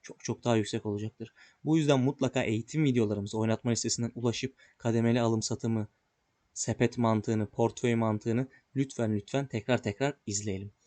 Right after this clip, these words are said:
Dediğimiz gibi özet olarak şu an için teknik analiz verilerimiz bize kötü şeyler söylemiyorlar. Oldukça iyi olduğunu söyleyebiliriz.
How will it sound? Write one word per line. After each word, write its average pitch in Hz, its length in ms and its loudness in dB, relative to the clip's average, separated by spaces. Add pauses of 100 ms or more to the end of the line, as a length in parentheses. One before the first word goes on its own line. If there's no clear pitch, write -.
(560)
Dediğimiz 202 440 2
gibi 156 140 -2
özet 147 360 0
olarak 143 320 2 (400)
şu - 220 0
an 143 100 4
için 123 220 0
teknik 139 320 2
analiz 131 260 4
verilerimiz 123 480 4
bize 120 200 2
kötü 117 200 0
şeyler 113 240 0
söylemiyorlar. 110 680 0
Oldukça 117 400 -2
iyi 113 220 2
olduğunu 104 300 -2
söyleyebiliriz. - 600 -10